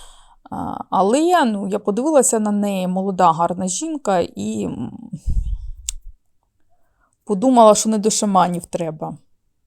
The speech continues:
Так, бо я ж перетягую на свою професію людей. А, я не знаю, чи можна знайти, щоб займався прикордонним станом клінічного психолога.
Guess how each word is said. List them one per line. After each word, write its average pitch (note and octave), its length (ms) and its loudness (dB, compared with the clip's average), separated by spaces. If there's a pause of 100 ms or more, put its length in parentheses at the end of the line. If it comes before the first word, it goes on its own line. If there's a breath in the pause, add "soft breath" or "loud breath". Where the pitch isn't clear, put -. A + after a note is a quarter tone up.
(920)
Так, - 320 -6 (120)
бо G#3 140 -2
я A3+ 120 6
ж - 100 2
перетягую G3 960 4
на G3+ 200 0
свою G#3 300 0
професію F3 840 -2
людей. F#3 580 -6 (960 loud breath)
А, - 300 -8
я F3 260 -2
не G3 100 0
знаю, F3 220 -2
чи - 160 -8
можна F#3 340 -4
знайти, F#3 340 -4
щоб - 220 -8
займався F3+ 760 -4 (220)
прикордонним F3 680 -8
станом F3 500 -8 (120)
клінічного F#3 540 -6
психолога. E3+ 720 -8